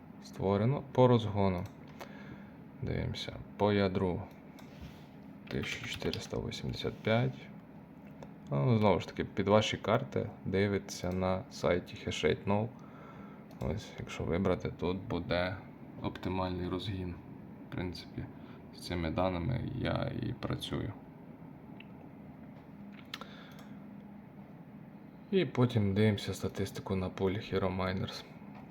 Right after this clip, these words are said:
Тут знизу буде пропи-, прописуємо ваш адрес і буде підтягуватися статистика.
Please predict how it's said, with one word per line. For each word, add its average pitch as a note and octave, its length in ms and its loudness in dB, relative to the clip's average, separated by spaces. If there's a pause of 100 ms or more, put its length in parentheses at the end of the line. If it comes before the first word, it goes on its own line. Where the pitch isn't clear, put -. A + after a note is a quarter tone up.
(200)
Тут G2 300 -4
знизу F#2+ 460 -2 (1080)
буде G2 380 -2
пропи-, F#2 380 2 (300)
прописуємо F#2 880 2
ваш - 200 -2
адрес B2 460 4 (360)
і G#2 80 -2
буде G2 260 0
підтягуватися F#2 800 0
статистика. - 800 -6